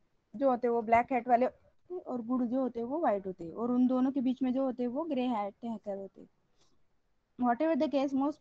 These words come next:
people give hacker a negative meaning। Many malicious hacker claim that they don't cause damage but instead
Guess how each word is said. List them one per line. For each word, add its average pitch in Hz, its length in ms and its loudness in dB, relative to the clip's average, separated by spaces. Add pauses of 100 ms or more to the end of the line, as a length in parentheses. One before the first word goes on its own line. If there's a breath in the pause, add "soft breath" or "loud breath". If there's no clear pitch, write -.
people 262 300 -2
give 269 200 0
hacker 240 260 -2
a 269 100 2
negative 240 400 0
meaning। 190 300 -4 (420)
Many 262 220 4
malicious 262 520 2
hacker 233 340 0
claim 247 280 0
that 226 160 2
they 254 300 -4 (320 soft breath)
don't 302 260 0
cause 269 300 6
damage 240 420 2
but 262 220 0
instead 262 320 -2